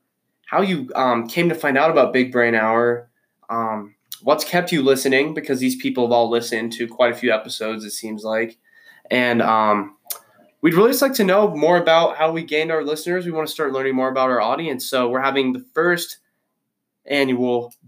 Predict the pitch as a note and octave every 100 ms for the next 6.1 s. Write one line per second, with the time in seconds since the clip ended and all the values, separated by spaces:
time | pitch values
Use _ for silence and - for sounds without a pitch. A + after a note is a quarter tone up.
0 | - C3+ C#3+ C#3+ B2 C3 B2+ B2+ B2 -
1 | - A#2 G#2+ - G#2 G#2 - _ _ _
2 | _ - C#3+ C3 D3 D#3 C#3+ D3 D#3 C#3+
3 | C#3+ D3+ D3 C#3+ C#3+ C3+ B2+ C#3+ C3+ C3
4 | C3 D3 D3 C#3 D3 C#3 C#3 C3+ C#3+ C#3+
5 | E3 - B2+ C3 C3+ C3+ D3+ E3 D#3+ A#2
6 | -